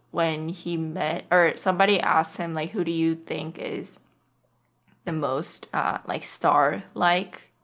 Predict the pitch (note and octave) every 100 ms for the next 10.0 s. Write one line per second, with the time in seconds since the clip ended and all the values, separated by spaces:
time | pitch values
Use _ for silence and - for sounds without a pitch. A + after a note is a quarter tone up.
0 | _ _ _ _ _ _ _ - G3 F#3
1 | F3 F3 - F3 E3+ F3+ F3+ G3+ F#3 -
2 | G#3 G3+ - E3+ E3 E3+ C3+ - - -
3 | - - - D#3+ E3+ G#3+ _ _ _ -
4 | E3+ E3+ F3 E3+ D#3+ D3 D3 - F#3 E3
5 | D3+ E3 E3 D#3+ D#3 - - D3+ - -
6 | - - E3 - E3 E3+ E3+ F3 F#3 F#3+
7 | A#3 - E3+ E3 - - D#3+ D3+ D#3+ -
8 | _ _ _ _ _ _ E3+ E3 D#3 -
9 | - - - - D#3 D3+ D3 - D3+